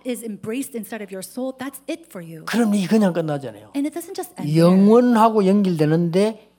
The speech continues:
Speaker 2: 지옥이냐 보좌냐 하고 연결돼요.
Speaker 1: It connects to eternity, which is hell or heaven, and it determines everything.
Speaker 2: 인생이 이만큼 중요합니다.
Speaker 1: That's how important your
Speaker 2: 우리
Speaker 1: life
Speaker 2: 인간이
Speaker 1: is.
Speaker 2: 이만큼 중요하다.
Speaker 1: And that's how important man
Speaker 2: 우리 뭣도
Speaker 1: is.
Speaker 2: 모르게 삽니다.
Speaker 1: And
Speaker 2: 여러분
Speaker 1: but
Speaker 2: 멍하니 있으면요,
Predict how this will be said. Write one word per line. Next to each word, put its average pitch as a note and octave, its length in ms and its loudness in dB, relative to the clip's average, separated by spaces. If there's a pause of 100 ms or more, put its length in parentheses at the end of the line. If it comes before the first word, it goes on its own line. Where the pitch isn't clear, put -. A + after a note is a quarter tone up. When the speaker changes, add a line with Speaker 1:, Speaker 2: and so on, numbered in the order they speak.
Speaker 2:
지옥이냐 E3+ 920 2 (500)
보좌냐 A#2+ 480 -6
하고 G#2+ 240 -12
연결돼요. F#2+ 400 -18
Speaker 1:
It D4+ 160 -10
connects D4 640 -8
to C#4 100 -6
eternity, C4 540 -8
which G#3+ 240 -10
is G#3+ 80 -10
hell D#4 400 -10
or F#3+ 160 -10
heaven, D#4 400 -8
and B3 160 -10
it B3 160 -10
determines E4 400 -12
everything. F3 400 -16
Speaker 2:
인생이 C#3+ 480 -2
이만큼 F#3 480 -2
중요합니다. C3+ 500 -16
Speaker 1:
That's D4+ 220 -10
how D#4 160 -8
important D4 640 -10
your G#3+ 160 -10
Speaker 2:
우리 E3 160 -6
Speaker 1:
life - 0 -
Speaker 2:
인간이 F3 240 0
Speaker 1:
is. D#3+ 80 -2
Speaker 2:
이만큼 G3 320 -4
중요하다. G#2+ 320 -16
Speaker 1:
And C4+ 160 -4
that's C#4+ 240 -12
how D#4 80 -4
important E4 560 -6
man C#4+ 160 -4
Speaker 2:
우리 D#4 80 -2
뭣도 - 240 0
Speaker 1:
is. - 80 -6
Speaker 2:
모르게 A2 240 -2
삽니다. D#3+ 320 -4 (240)
Speaker 1:
And C#4+ 80 -4
Speaker 2:
여러분 G3 260 0
Speaker 1:
but D3 60 -2
Speaker 2:
멍하니 D#3+ 480 2
있으면요, D#3 400 -6